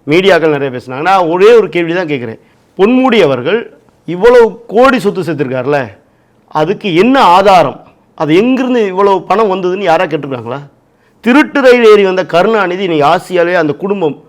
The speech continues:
ஆசியாலே மிகப்பெரிய பணக்காரராக இருக்கிறாங்க. அவங்கள பார்த்து, "சார், உங்க சோர்ஸ் என்ன சார்? நீங்க எங்க கல் உடைச்சீங்க, எங்க மண்ணு சுமந்தீங்க, எப்படி இவ்வளவு சொத்து சேர்த்தீங்க?"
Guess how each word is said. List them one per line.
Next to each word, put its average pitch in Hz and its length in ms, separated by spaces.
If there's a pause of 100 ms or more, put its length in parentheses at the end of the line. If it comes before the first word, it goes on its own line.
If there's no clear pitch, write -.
(340)
ஆசியாலே 185 440
மிகப்பெரிய 226 580
பணக்காரராக 175 560
இருக்கிறாங்க. 117 260 (680)
அவங்கள 247 420
பார்த்து, 151 400
"சார், - 400 (320)
உங்க 135 140
சோர்ஸ் 165 300
என்ன 139 160
சார்? 110 200 (640)
நீங்க 156 220
எங்க 208 220
கல் 165 180
உடைச்சீங்க, 139 420
எங்க 175 200
மண்ணு 160 280
சுமந்தீங்க, 135 380
எப்படி 180 280
இவ்வளவு 165 200
சொத்து 156 200
சேர்த்தீங்க?" 123 360